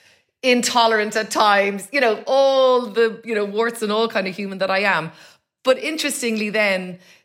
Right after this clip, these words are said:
the fact that I have, and I am currently working in the world of social impact and social innovation. I mean, I work currently with an incredible organization called Change X. I meet people who are bringing their Karens to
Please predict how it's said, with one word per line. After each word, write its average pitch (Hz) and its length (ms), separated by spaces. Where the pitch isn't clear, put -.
the 226 80
fact 254 340
that 220 100
I 214 120
have, 190 640
and 190 120
I 180 80
am 185 140
currently 220 420
working 185 420
in 185 100
the 185 80
world 185 260
of 175 60
social 175 360
impact 240 540
and 175 120
social 180 360
innovation. 220 600
I - 60
mean, 185 120
I 180 80
work 214 460
currently 208 500
with 185 220
an 190 140
incredible 196 520
organization 185 720
called 175 320
Change 180 360
X. 220 420
I 202 140
meet 208 280
people 226 380
who 202 280
are 180 360
bringing 240 320
their 202 140
Karens 202 680
to 185 600